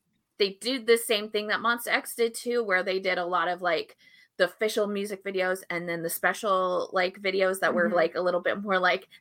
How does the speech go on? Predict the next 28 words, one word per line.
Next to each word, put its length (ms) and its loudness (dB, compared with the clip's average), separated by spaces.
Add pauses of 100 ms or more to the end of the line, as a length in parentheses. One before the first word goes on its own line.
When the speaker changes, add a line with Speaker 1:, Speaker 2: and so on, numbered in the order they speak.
Speaker 1:
them 200 8
in 120 2
the 100 4
streets 520 -2
and 100 8
Speaker 2:
Yeah. 100 10
Speaker 1:
stuff. 300 6
And 100 0
so 100 6
they 100 10
have 100 12
Speaker 2:
And 80 10
Speaker 1:
that 140 6
kinda, 260 8
like, 160 8
same, 300 2
Speaker 2:
they 200 0
have, 80 -6
Speaker 1:
like, 140 8
Speaker 2:
they 60 10
have, 160 8
Speaker 1:
visual. 420 6
Speaker 2:
they 60 8
have 100 4
several, 800 4
like, 260 2
self-filmed 1200 2 (420)
Speaker 1:
Yeah. 340 8